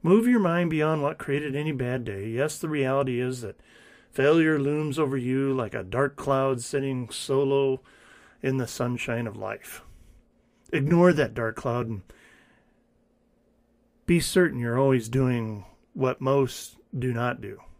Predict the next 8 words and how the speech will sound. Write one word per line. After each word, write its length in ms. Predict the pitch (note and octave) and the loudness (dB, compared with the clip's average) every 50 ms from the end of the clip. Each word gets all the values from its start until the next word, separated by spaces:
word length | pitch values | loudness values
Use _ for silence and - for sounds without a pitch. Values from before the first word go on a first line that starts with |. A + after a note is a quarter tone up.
| _ _ _ _ _ _ _ _ _ _ _ _ _ _ _ _ _ _ _ _ | _ _ _ _ _ _ _ _ _ _ _ _ _ _ _ _ _ _ _ _
which 160 | - D3 C#3 | -4 -4 -2
is 140 | C#3+ C#3+ C3 | -2 -4 -2
what 160 | C#3 C#3 C3+ | 0 0 0
helps 320 | B2 - D3+ D3+ C#3+ D3 - | 0 2 0 0 0 0 -4
sustain 540 | - C3 - - - D#3 D3+ C#3+ C3 A#2 A2 | -6 -6 -6 -4 -4 -2 -2 -2 -2 -4 -4
most 240 | A2+ A2 G#2+ - | -8 -10 -10 -10
small 240 | - - A#2+ A2+ G#2+ | -10 -8 -6 -6 -4
businesses. 680 | G#2 C3 C#3 C3+ C3 G#2+ - - - - - - - | -2 -2 -2 -2 -4 -10 -12 -14 -20 -20 -20 -20 -20